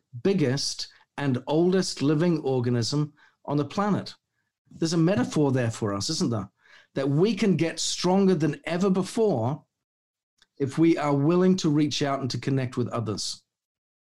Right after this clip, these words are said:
We can be stronger as we reach out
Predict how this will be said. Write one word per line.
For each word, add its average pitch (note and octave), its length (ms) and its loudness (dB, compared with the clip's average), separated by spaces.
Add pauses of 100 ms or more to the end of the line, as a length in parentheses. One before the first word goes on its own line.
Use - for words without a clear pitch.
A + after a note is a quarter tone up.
(480)
We E3 240 2
can F#3+ 180 4
be F3+ 140 4
stronger D3 480 0
as C3 220 -4
we D3 180 4
reach C#3+ 280 2
out F#3+ 320 -4